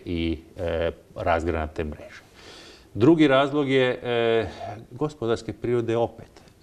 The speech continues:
Zašto? Mi danas imamo, e, određenu rasparceliranost države, e, kad gledamo županije i s-, koliko ih ima i što rade i kako rade, i u nekim područjima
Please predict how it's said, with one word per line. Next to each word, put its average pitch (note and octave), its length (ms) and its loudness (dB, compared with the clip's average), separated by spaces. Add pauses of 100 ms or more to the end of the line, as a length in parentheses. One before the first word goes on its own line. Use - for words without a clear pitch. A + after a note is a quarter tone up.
Zašto? G2+ 360 2 (580)
Mi D#3 120 2
danas E3 480 -2 (120)
imamo, C#3+ 460 2
e, A2+ 280 2
određenu A2 800 0 (120)
rasparceliranost F#2+ 1700 -2 (140)
države, G2 800 0 (540)
e, F2+ 280 0 (480)
kad - 180 -8
gledamo E2 400 -2
županije F2 560 -6
i E2+ 80 -8
s-, - 200 -18 (300)
koliko F2 340 -8
ih E2 180 -10
ima G#2 320 -4
i - 40 -14
što - 260 -10
rade F#2+ 340 0
i E2+ 40 -4
kako - 380 -4
rade, C#3+ 380 -2 (420)
i A#2 340 2
u A#2 100 -2
nekim C#3 440 -2 (320)
područjima F2 720 0